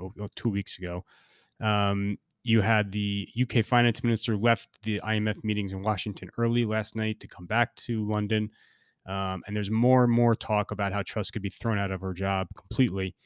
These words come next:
um, and replaced, um, replaced with, uh, an-, another ticket.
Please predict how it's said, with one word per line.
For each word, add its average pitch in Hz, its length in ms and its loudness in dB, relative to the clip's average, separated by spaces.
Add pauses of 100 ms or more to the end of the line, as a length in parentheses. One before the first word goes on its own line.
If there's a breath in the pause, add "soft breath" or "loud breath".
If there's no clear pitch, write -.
(460 soft breath)
um, 92 340 -4
and 101 140 -2
replaced, - 880 -4
um, 95 640 -4 (840)
replaced 104 440 0
with, 98 180 -4 (120)
uh, 95 380 0
an-, 101 240 -2
another 104 400 0
ticket. 92 360 -2